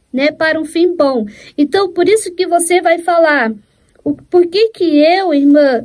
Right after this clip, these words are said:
não sinto mais gosto nas coisas? Porque Deus está mortificando esses apetites que nós temos, né,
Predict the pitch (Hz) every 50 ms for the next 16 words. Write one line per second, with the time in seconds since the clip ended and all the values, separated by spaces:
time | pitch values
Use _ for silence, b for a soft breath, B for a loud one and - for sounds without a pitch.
0 | - 285 285 294 330 349 349 - - 349 370 370 359 359 339 302 320 330 330 320
1 | - - - 277 294 311 339 359 349 339 339 - - 294 277 285 285 302 302 -
2 | - - - 330 320 330 320 311 285 269 269 240 226 226 - - 320 311 - 370
3 | 370 - - 302 311 320 330 330 - 349 339 - - 320 302 302 302 302 320 359
4 | 403 440 415 415 - - 381 370 - 349 330 330 - - 311 302 294 269 277 285
5 | 294 359 392 466 - B B B B B B 302 302 302 311 320 320 339 349 349
6 | - - - 285 294 294 - 339 359 370 359 - - 339 311 311 320 330 381 415
7 | 440 440 - - _ - 349 349 349 359 440 427 - _ - 339 320 - 294 294
8 | 302 339 403 427 - - b b b b b b 285 277 285 311 370 415